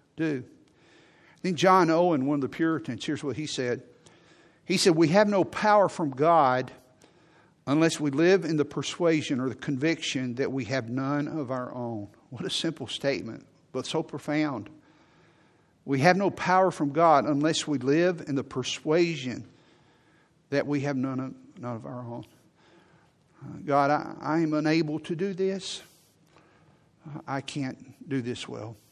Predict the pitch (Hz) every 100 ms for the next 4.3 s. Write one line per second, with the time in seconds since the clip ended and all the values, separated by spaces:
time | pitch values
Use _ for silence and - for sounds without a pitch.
0 | _ _ _ _ _ _ _ - _ -
1 | _ _ _ _ _ _ 143 165 185 160
2 | 156 180 165 139 135 - - - 156 156
3 | 147 - 165 190 175 - - 175 143 113
4 | - - -